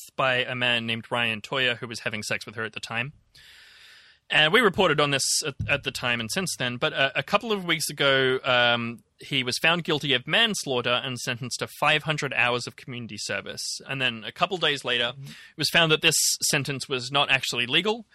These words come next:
Speaker 1: because manslaughter convictions in Australia must result in jail time. So disgustingly, the judge, a man named Gordon Love, said, quote, "It was a matter of considerable regret that he couldn't prevent the killer from serving jail time," uh, which is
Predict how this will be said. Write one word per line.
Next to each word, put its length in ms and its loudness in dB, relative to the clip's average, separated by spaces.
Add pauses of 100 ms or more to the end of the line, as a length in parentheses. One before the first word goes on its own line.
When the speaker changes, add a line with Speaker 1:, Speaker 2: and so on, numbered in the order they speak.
(160)
Speaker 1:
because 240 -4
manslaughter 600 2
convictions 500 -4
in 80 -6
Australia 420 2
must 760 0 (420)
result 380 0
in 100 -4
jail 300 2
time. 320 -10 (560)
So 180 -2
disgustingly, 680 0
the 100 0
judge, 340 2
a 40 0
man 220 4
named 180 0
Gordon 300 0
Love, 500 2 (260)
said, 320 0
quote, 300 2 (420)
"It 60 -6
was 80 -6
a 60 2
matter 340 4
of 100 -4
considerable 640 2
regret 400 4 (240)
that 140 -4
he 120 -2
couldn't 300 -4
prevent 380 0
the 100 0
killer 300 0
from 180 -6
serving 400 2
jail 300 0
time," 500 -6 (540)
uh, 280 4
which 280 0
is 400 -2